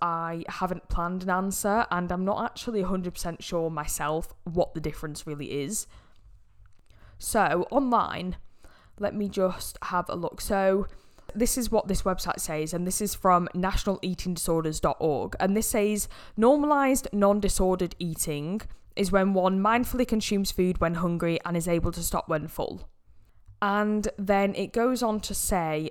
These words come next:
that the level of, oh my God, this is hard to say, the level of obsession around eating disorder thoughts and behaviours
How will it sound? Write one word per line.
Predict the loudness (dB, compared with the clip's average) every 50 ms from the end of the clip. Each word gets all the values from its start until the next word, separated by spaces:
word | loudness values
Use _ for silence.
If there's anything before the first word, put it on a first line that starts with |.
| -8
that | -10 -6 -2 -2 0 0 -2 -4 -6 -10 -10 -6 -6 -6 -6 -8 -14 -20 -20 -20 _ _ _ _ _ -20 -20 -20 _ _ _ -4
the | 2 4 6
level | 6 6 4 4 2 2 6
of, | 6 4 4 4 -4 -14 -18 _ _ _ -14 -6 -2
oh | 0 0
my | 0 -2 -2
God, | -4 -6 -6
this | -4 -4 -4
is | -2 -2
hard | -2 -4 -4 -6
to | -4
say, | -6 -6 -4
the | 2 2 4
level | 6 6 4 4 4 0 0 2
of | 2 4 4 4 2 0 -2
obsession | -2 0 2 2 2 2 0 0 0 -2 -2 -2 -2 -2 -2 0
around | 0 2 4 4 6 6 4 2 2 -2 -4 -6
eating | -6 -4 -4 -2 -2 -2
disorder | -2 -2 0 0 0 2 2 2
thoughts | 2 4 4 4 4 2 0 -2 -4 -6 -4
and | -6 -6 -6
behaviours | -4 -2 2 4 4 4 2 0 -2 -2 -2 -2 -2 -2 -4